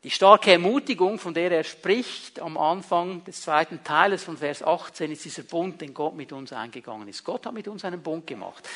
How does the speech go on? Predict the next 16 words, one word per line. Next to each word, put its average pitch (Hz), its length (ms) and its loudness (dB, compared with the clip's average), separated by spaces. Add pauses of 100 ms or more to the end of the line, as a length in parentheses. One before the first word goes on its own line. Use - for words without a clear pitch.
(120)
Er 165 100 -12
sagt, 165 200 6
das - 80 -6
ist - 60 -2
eine 240 160 0
starke 220 400 2
Ermutigung 208 580 -2
und 175 180 -8
darum, 220 520 6
weil 214 260 2
wir 214 80 -2
diesen 220 320 -8
Bund 277 300 -4
haben 202 260 -10
mit 156 180 -6
ihm, 190 240 -6